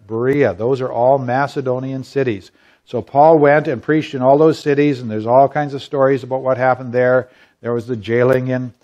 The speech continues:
in, uh, Philippi and the earthquake that, that, uh, released them, and then the conversion of the Philippian jailer, and all of those stories, and the persecution in Thessalonica, and then the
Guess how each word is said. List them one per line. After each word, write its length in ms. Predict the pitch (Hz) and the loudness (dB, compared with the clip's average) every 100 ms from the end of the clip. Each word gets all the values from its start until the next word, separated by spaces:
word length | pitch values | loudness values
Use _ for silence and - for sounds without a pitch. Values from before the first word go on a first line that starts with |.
| _ _ _ | _ _ _
in, 260 | 123 120 120 | -8 -4 -4
uh, 280 | 117 117 | -2 -4
Philippi 800 | 120 131 131 127 131 127 131 127 | -4 0 2 2 2 4 6 4
and 140 | 120 104 | 2 -2
the 220 | 104 - | -8 -6
earthquake 540 | 131 123 - 127 131 | -8 -8 -6 -6 -4
that, 160 | 123 123 | -8 -12
that, 480 | - 131 123 120 117 127 | -16 -20 -14 -12 -12 -14
uh, 160 | 120 104 | -8 -6
released 480 | 98 107 131 143 - | -6 -4 -2 -2 0
them, 240 | 160 151 | 2 2
and 140 | 123 110 | 0 -4
then 120 | 113 | -6
the 80 | 101 | -8
conversion 560 | 117 107 143 139 151 | -10 -2 0 0 0
of 120 | 139 | -2
the 180 | 139 131 - _ _ _ | 0 -2 -4 _ _ _
Philippian 400 | 147 139 143 131 | -6 -4 -4 -2
jailer, 420 | 131 143 143 147 | 2 4 6 4
and 100 | 131 | 2
all 320 | 120 143 180 | 2 4 6
of 80 | 180 | 6
those 240 | 156 143 135 | 4 4 0
stories, 560 | 139 127 135 139 123 _ _ _ _ _ | 0 4 4 2 -2 _ _ _ _ _
and 280 | 123 127 117 | -4 -4 -4
the 140 | 113 | -6
persecution 840 | 95 - 156 160 - 147 147 - 151 | -6 -2 -2 -2 -6 -2 -2 -4 -8
in 140 | 147 | -6
Thessalonica, 920 | 143 135 - 139 135 135 131 135 135 127 | -4 -4 -4 -8 -4 -4 -4 -4 -4 -6
and 180 | 104 107 | -12 -8
then 300 | 127 131 123 _ _ _ | -8 -8 -12 _ _ _
the 100 | 104 | -20